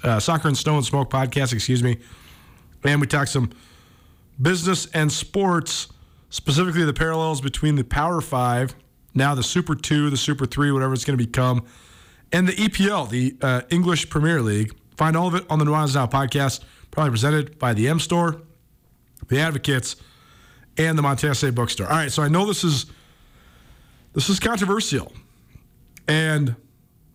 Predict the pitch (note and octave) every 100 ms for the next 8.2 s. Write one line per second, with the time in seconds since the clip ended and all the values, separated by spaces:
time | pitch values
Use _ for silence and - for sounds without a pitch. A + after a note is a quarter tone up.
0 | _ _ _ - - C#3+ D#3+ A3 - F#3+
1 | F3+ F3+ D3+ C#3 E3 F3 - D3+ C#3 C3
2 | B2 - - _ _ _ _ _ _ -
3 | - D3 E3+ - D#3 C#3 A2 F2+ D2 -
4 | - A#2+ B2 A2+ - A2 - - - -
5 | - - C#3+ F3+ E3+ D#3 D#3 F3+ G3+ D#3
6 | E3 D#3+ D3+ - D3+ B2+ A#2 A#2 - -
7 | _ _ _ - A3+ G3+ D3+ G#2+ A2+ G#2+
8 | G#2+